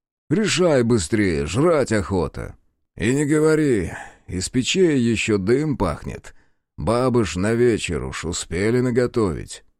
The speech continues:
Ну и пошли жрать, и утром пожрём, а потом запалим и пойдём.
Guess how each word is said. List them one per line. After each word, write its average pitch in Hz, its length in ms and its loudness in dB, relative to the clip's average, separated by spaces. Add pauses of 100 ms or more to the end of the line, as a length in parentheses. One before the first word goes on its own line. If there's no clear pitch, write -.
(120)
Ну 92 200 -2
и 113 60 0
пошли 135 460 0
жрать, 98 840 -2
и 101 140 -2
утром 127 500 2
пожрём, 98 600 0
а 73 60 -4
потом 104 380 0
запалим 123 920 0
и 104 120 0
пойдём. 87 960 -4